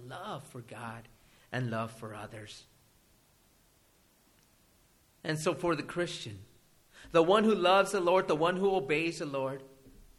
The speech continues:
we no longer live for ourselves.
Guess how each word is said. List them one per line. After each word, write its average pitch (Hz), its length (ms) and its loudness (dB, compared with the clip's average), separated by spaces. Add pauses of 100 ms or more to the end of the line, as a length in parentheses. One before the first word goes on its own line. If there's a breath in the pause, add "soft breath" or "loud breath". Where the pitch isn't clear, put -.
(800)
we 139 80 -16
no 156 140 -6
longer 156 320 -4
live 160 260 -6
for 104 200 -14
ourselves. - 580 -18